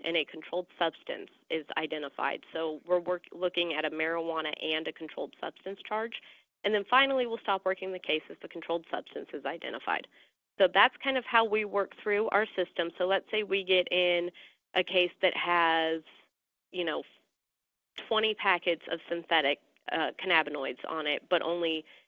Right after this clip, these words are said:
you know, six of them meet our trafficking charge, then we will work six of the packets and identify everything in that because we've met our charge. So this is kind of our approach to how we work cases within the chemistry lab in Alabama.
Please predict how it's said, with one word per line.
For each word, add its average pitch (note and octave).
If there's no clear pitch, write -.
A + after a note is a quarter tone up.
you F3
know, E3
six B3
of F3+
them E3
meet E3
our D#3+
trafficking D3+
charge, D3
then E3
we E3+
will E3
work D#3+
six F#3
of D3+
the D3
packets C3
and D#3+
identify D#3
everything D3
in D3
that D3+
because C#3
we've D3+
met D#3
our -
charge. -
So F3+
this G3
is G#3
kind F#3+
of F#3
our F3+
approach D#3
to -
how E3+
we E3
work D#3+
cases C#3
within E3+
the E3+
chemistry D3
lab A2+
in E3
Alabama. B2+